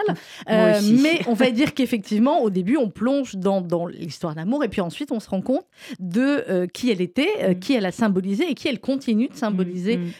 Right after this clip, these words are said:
Speaker 2: pour les Iraniens. Euh, vous, comment est née cette histoire ? Comment est venue cette histoire ?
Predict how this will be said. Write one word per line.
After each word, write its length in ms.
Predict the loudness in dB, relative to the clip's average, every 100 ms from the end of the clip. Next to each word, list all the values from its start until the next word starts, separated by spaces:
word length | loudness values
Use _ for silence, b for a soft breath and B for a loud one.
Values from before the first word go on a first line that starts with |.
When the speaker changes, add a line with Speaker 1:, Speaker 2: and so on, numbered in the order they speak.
| -2
Speaker 2:
pour 160 | 2 2
les 180 | 2 2
Iraniens. 500 | 2 4 4 2 -2 B B 0
Euh, 480 | 4 4 4 2 0
vous, 180 | -2 -2
comment 500 | 0 2 4 4 0
est 140 | -2 0
née 360 | 2 0 -2 _
cette 220 | -6 -4
histoire ? 340 | -6 -4 -4
Comment 220 | 2 4 4
est 60 |
venue 180 | 4 2
cette 200 | 2 -2
histoire ? 380 | -6 0 0